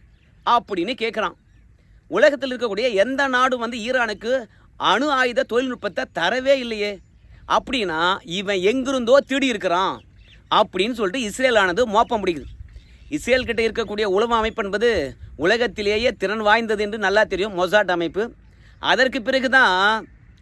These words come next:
இஸ்ரேல் இருக்கக்கூடிய பல துரோகிகள் மூலமாக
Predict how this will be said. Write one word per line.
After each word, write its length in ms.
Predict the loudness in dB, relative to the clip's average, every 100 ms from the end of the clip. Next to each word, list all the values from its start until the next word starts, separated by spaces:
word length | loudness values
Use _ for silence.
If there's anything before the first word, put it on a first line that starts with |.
| _ -10
இஸ்ரேல் 400 | -8 2 2 2
இருக்கக்கூடிய 480 | -2 -2 -4 -2 -2 0
பல 140 | 2 2 2
துரோகிகள் 580 | 4 4 4 0 -4 -2
மூலமாக 440 | -2 0 -2 0